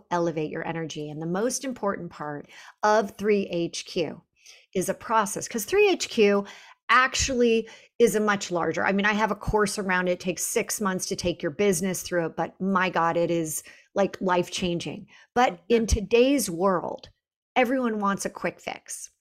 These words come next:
Speaker 1: right? We want that, like, you know, silver bullet. Just give me something. Just give me something fast I can work with. So I created a pocket tool, and it's called Tune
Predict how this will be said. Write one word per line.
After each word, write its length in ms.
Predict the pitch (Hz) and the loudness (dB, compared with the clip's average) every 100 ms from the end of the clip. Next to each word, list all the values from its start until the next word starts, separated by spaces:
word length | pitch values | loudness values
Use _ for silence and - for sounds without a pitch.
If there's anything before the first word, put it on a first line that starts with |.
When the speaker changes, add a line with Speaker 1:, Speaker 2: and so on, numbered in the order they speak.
| _ - | _ -4
Speaker 1:
right? 240 | 190 208 | 0 0
We 80 | 202 | 0
want 240 | 190 190 | 0 0
that, 200 | 196 185 | 2 0
like, 260 | - 175 - | 2 0 -2
you 60 | 170 | -6
know, 160 | 160 | -6
silver 320 | - - 214 196 | -2 0 2 2
bullet. 260 | 156 - | 0 -2
Just 180 | - 302 | -2 0
give 120 | 381 | 2
me 80 | 311 | 2
something. 400 | 254 233 185 180 | 2 0 -2 -4
Just 240 | 175 233 - | -4 -4 -2
give 120 | 294 | 0
me 100 | 294 | 0
something 400 | - 254 214 196 - | 0 -2 -2 -6 0
fast 320 | 185 175 - | 0 0 -4
I 60 | |
can 120 | 165 170 | -8 -8
work 220 | 160 - | -8 -8
with. 180 | - - - - - - | -10 -12 -20 -20 -18 -6
So 200 | - 254 | 0 2
I 100 | 262 | 2
created 500 | - 302 302 330 311 | 0 -2 -2 0 -2
a 60 | |
pocket 520 | - - 226 220 226 | -4 -2 -2 -2 -6
tool, 440 | - - 170 - _ _ - - - - - | -6 -6 -6 -8 _ _ -20 -20 -20 -12 -4
and 100 | 220 | -4
it's 160 | 240 | -4
called 460 | - - 190 196 - | -6 0 0 0 -4
Tune 420 | - 196 170 175 | -8 -4 -4 -6